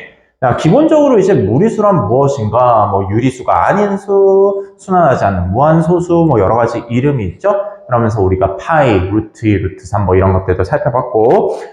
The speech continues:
뭐, 근호가 있다 해서 모두 무리수는 아니죠? 그죠? 뭐, 루트 사가 무리수가 아닌 것과 같이, 그치? 자, 그러면서 이제 유리수와 무리수를 이렇게 분류해 놨고, 어, 우리가 중학교 이 학년 때 배운 소수 관련해서 유한소수와 무한소수가 있는데, 무한소수 중 순환소수까지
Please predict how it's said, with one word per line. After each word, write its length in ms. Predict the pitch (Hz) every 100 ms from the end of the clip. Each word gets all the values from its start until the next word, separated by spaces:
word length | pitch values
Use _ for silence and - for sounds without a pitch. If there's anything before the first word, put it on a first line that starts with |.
| -
뭐, 120 | -
근호가 340 | 190 269 330
있다 220 | 240 - 208
해서 160 | 208
모두 240 | 131 123 127
무리수는 500 | 104 135 - 139 165
아니죠? 600 | 95 104 98 165 170 - -
그죠? 220 | - 92 -
뭐, 260 | 110 98 107
루트 280 | 123 170
사가 600 | 143 196 196 196 165 - 104
무리수가 420 | 110 - 110 -
아닌 300 | 98 101 107
것과 240 | - - 113
같이, 540 | - - - - -
그치? 760 | - - 98 156 - - - -
자, 140 | - -
그러면서 420 | 226 277 262 233
이제 280 | 185 190 110
유리수와 480 | 120 185 180 175 165
무리수를 480 | 107 120 143 139 113
이렇게 320 | 95 107 -
분류해 400 | 113 110 120 110
놨고, 840 | 120 - 107 117 196 - - -
어, 100 | 98
우리가 240 | 95 117 -
중학교 420 | 135 185 - 156
이 140 | 107
학년 320 | 120 127 117 113
때 140 | -
배운 240 | 92 113
소수 440 | 135 - 311 302 294
관련해서 920 | - 101 110 92 87 131 - - -
유한소수와 960 | 110 98 113 147 165 156 123 147 143 95
무한소수가 600 | 101 120 135 127 - 113
있는데, 720 | 98 90 95 120 190 - -
무한소수 720 | 117 123 156 175 170 135 123
중 180 | 151 185
순환소수까지 1400 | 175 - 285 294 277 151 117 120 123 131 - 208 180 123